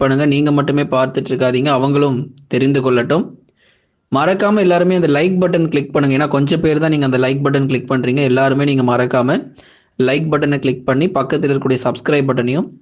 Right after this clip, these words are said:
சேர்த்து கிளிக் பண்ணுங்க. தீபாவளி முடிந்து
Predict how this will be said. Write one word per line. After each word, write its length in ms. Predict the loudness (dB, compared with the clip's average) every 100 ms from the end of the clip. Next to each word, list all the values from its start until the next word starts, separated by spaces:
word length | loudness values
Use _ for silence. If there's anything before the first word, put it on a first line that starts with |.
| -10
சேர்த்து 380 | -4 -2 -2 -2
கிளிக் 240 | -4 -4
பண்ணுங்க. 260 | -4 -4 -8 -14 -20 _ -20 -20 -20 -20 _ _ -2
தீபாவளி 580 | 0 2 2 2 2 2
முடிந்து 440 | 2 2 2 2